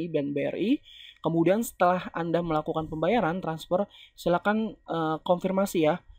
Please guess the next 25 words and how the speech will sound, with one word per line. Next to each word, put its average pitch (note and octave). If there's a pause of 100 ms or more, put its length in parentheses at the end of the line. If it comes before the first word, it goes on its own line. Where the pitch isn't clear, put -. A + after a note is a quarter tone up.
(220)
Karena F3+
kalau E3
melalui D3+ (160)
transfer D3+
bank D3
lokal, C#3
Anda D#3
wajib E3+
untuk E3
melakukan D#3
konfirmasi C#3
pembayaran. C#3 (400)
Nah, -
klik D3+
link D3+
ini, D3 (240)
ini D#3
aja D3
ya, D3
konfirmasi C#3
pembayaran. C#3 (480)
Nah, C#3+
setelah D#3
melakukan D3+
pembayaran, D3+